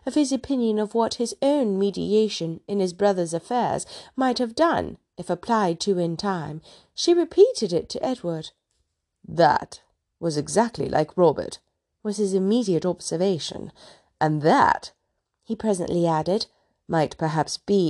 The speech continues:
in his head when the acquaintance between them first began, and Lucy perhaps at first might think only of procuring his good offices in my favour. Other designs might afterward arise."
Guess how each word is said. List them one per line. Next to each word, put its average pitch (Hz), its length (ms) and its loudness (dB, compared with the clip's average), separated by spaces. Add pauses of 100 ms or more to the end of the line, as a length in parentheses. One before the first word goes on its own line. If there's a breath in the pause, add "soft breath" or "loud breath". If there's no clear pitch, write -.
in 160 100 -2
his 233 440 -2
head - 300 -2 (220)
when 165 140 -4
the 147 100 2
acquaintance 151 540 -2
between 185 480 -2
them 117 180 -4
first 147 300 -6
began, 170 420 0 (720 soft breath)
and 254 140 2
Lucy 254 280 2
perhaps 160 400 0
at - 160 0
first 180 400 0
might 156 300 0
think 175 300 -6
only 185 460 2
of 180 180 -4
procuring 190 400 0
his 180 160 -2
good 202 140 2
offices 208 440 -2
in 160 140 -6
my 220 200 0
favour. - 460 -4 (540)
Other 175 180 0
designs 147 480 -2
might - 200 -4
afterward - 560 -2
arise." 160 600 0